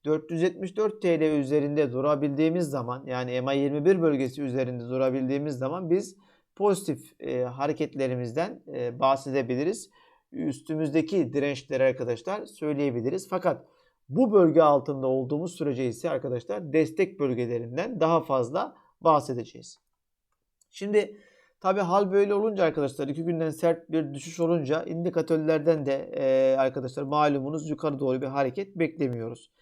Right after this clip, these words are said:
Hem macd indikatörümüz olsun hem öncü indikatörümüz olsun arkadaşlar düzeltmeye devam ediyor. Haftalık, e, grafiğe baktığımız zaman arkadaşlar,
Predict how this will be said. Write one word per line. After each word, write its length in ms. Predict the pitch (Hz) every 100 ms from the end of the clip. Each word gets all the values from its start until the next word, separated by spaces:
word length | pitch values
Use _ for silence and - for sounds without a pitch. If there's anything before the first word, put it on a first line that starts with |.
| _ _ -
Hem 220 | 165 160
macd 260 | 160 -
indikatörümüz 800 | 175 151 135 135 127 131 120 113
olsun 280 | 120 113 175
hem 260 | 160 156 156 _ _ -
öncü 340 | 147 156 151
indikatörümüz 640 | 156 135 127 127 120 120 120
olsun 260 | 117 127
arkadaşlar 580 | 123 117 117 113 185 196 - _ _ 147
düzeltmeye 760 | 170 160 156 147 139 190 156
devam 400 | 151 143 156 185 -
ediyor. 440 | 151 123 117 117 _ _ _ _ _ _ _ _ _ _ _
Haftalık, 600 | 170 180 - 240 247 -
e, 320 | - 175 165 165
grafiğe 540 | 156 180 180 185 175
baktığımız 520 | 175 175 185 185 185
zaman 360 | 170 143 143 160
arkadaşlar, 680 | 143 135 139 127 127 165